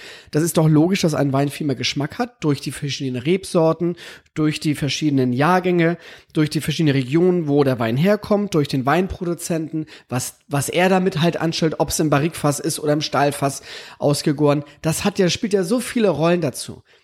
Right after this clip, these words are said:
Bei Wasser, also was ich für mich als echtes Wasser empfinde, das ist für mich halt Wasser, was aus einer natürlichen Quelle kommt.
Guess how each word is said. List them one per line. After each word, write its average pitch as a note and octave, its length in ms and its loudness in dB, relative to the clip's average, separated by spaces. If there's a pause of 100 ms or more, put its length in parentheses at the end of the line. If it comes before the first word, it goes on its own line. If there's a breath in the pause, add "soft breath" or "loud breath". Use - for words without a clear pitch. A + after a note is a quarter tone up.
(200 soft breath)
Bei C3+ 280 2
Wasser, G#3+ 500 -2 (380)
also D3+ 160 -2
was D3 220 2
ich C4 160 2
für F#3 140 0
mich F#3 260 2
als C#3+ 300 0 (120)
echtes E3 440 0
Wasser F3+ 260 2
empfinde, C3 380 0
das C3+ 120 0
ist - 120 -4
für - 80 -2
mich D3 160 -2
halt B2 160 -2
Wasser, C3+ 260 2
was D3 140 0
aus C3+ 180 -2
einer C3+ 220 0
natürlichen D3 420 -2
Quelle C3 320 -2
kommt. G3 340 -2